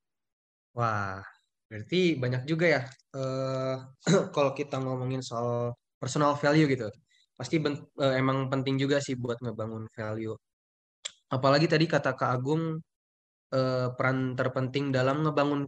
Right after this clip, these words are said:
eh, value itu adalah diri sendiri gitu, walaupun, eh, kita juga kadang punya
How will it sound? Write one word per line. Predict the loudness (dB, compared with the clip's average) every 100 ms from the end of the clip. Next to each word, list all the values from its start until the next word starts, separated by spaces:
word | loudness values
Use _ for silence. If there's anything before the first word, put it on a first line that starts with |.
| -4
eh, | -2 0 0
value | 0 0 2 2 2
itu | 4
adalah | 4 4 0 -2
diri | -2 -4
sendiri | -4 -2 2 2 2
gitu, | 0 -2
walaupun, | -2 -2 -2 0 0 0 -6 _ _ _ -4
eh, | 0 2 2 2 0
kita | -2 0 0
juga | 0 0 0
kadang | 0 2 2 0
punya | -2 -4 -2 -4 -4 -4 -6